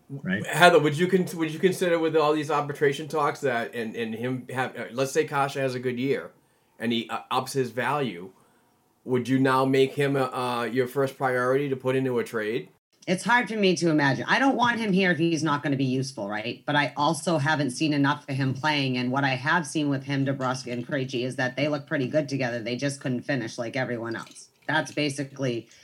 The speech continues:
Speaker 3: what I've seen. I can watch all the tape I want, but he's in an, you know, the opposite conference. There's a lot of factors that change the way a player plays in a system and stuff
Speaker 2: Sure.
Speaker 3: like that.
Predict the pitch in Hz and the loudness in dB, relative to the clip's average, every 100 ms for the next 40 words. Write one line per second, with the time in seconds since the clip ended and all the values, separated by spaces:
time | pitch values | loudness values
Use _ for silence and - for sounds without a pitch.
0 | - - - 139 131 - 147 - - 139 | -20 -8 0 0 0 -2 -2 -2 -6 -2
1 | 151 151 147 160 139 139 151 139 123 139 | 0 0 0 0 0 -2 -2 0 0 0
2 | 120 101 - - - 160 156 139 120 101 | -2 -4 -8 -6 0 0 2 0 0 -4
3 | - - - _ _ _ - 160 117 120 | -14 -20 -20 _ _ _ 0 2 2 -2
4 | 151 147 151 143 - - 147 147 139 143 | 2 2 2 0 -6 -6 -2 0 2 0
5 | 147 139 156 165 151 160 147 139 135 135 | 0 -2 2 2 2 2 0 0 -2 -2
6 | - 147 135 135 123 123 110 - 131 123 | -2 -2 -2 0 0 0 -2 -2 0 0
7 | 98 151 127 127 98 95 127 - 135 113 | -2 -2 0 0 -2 -4 -6 -4 -6 -6
8 | 123 107 123 123 120 113 92 87 | -6 -6 -4 -2 -2 -2 -4 -8